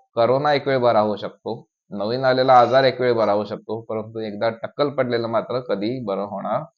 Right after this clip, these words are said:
नाहीये, त्याच्या डोक्यावरती कधीच केस येणार नाहीये. आणि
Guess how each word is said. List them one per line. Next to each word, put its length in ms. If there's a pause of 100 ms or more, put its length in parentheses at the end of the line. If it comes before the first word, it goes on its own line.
(380)
नाहीये, 360
त्याच्या 280
डोक्यावरती 580
कधीच 340
केस 260
येणार 260
नाहीये. 340 (720)
आणि 400